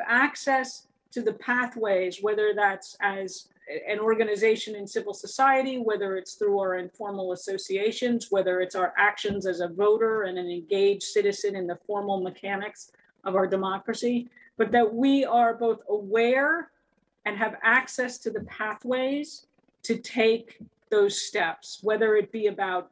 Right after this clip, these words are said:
new legislation, whether it be about new solutions to, uh, homelessness, whether it be about, um, visions of a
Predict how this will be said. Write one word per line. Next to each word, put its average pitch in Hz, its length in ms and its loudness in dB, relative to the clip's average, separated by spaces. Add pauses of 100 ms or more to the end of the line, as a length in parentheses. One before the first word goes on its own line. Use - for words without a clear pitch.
new 208 260 -6
legislation, 262 1040 0 (220)
whether 196 320 2
it 185 120 -2
be 208 180 0
about 180 340 0
new 196 160 -2
solutions 185 760 -2
to, 175 540 0 (500)
uh, 165 240 2 (520)
homelessness, 269 960 2
whether 190 360 0
it 180 160 -6
be 185 380 -4
about, 175 520 -2 (420)
um, 165 280 -2 (140)
visions 214 640 0 (120)
of 180 380 0 (160)
a 175 520 0